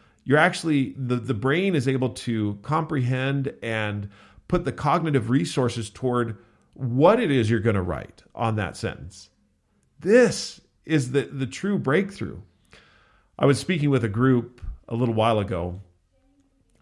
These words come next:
and I had brought up this whole idea that habits are a hoax. And what is the hoax? The hoax is that you can prove automatically without thinking about it, without being deliberate or intentional, and it's just not true. I tried it.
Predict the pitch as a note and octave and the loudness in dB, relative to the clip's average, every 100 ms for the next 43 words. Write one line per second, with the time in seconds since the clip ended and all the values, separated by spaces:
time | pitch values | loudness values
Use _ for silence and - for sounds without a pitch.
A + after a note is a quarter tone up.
0 | - A#2 A2 G#2+ - A#2 A#2 A#2 G2 F#2+ | -4 0 0 0 -2 2 2 2 -2 -4
1 | - B2 A2+ G2 G2 - A2+ F#2+ F2 G2+ | -2 2 4 2 -4 -4 -2 -2 -2 -4
2 | F2+ E2 G2 A2+ F2+ D#2+ F#2 F#2 F#2 G3+ | -4 -6 -4 -4 -2 -4 -4 -4 0 0
3 | - - - _ _ _ - - - _ | -2 -12 -20 _ _ _ -20 -20 -20 _
4 | _ - B2 C3+ C#3 A2 G2+ E3+ G#3 - | _ -2 2 4 4 0 0 2 2 0
5 | - A2 G3+ G3+ B2+ A2 A2+ A2 C3+ C3 | -2 2 2 2 -2 -2 0 0 0 0
6 | A#2+ G#2 - G#3+ B2 A#2 A2+ B2 G3+ - | -2 -4 -4 0 2 2 0 0 -2 -4
7 | A2 G#2+ A#2+ A#2+ E3+ A3 D3 A2 F#2 A#2+ | -4 0 0 0 -4 -4 0 0 2 0
8 | D3+ D3 C3 A2 D3 F#3+ B2+ G#2+ G2 G2+ | 0 0 0 2 2 2 2 0 -2 -4
9 | G3+ A#3 A2+ G#2+ G#2 G#2+ D#3 D3+ C3 - | -6 -4 -4 -2 -2 -6 -4 -4 -4 -4
10 | G#3+ D4 E2 - _ _ _ _ _ - | -4 -4 -6 -10 _ _ _ _ _ -20
11 | _ _ _ _ - C3+ F3 G3+ C4 - | _ _ _ _ -4 -2 0 0 0 -2
12 | - - | -6 -20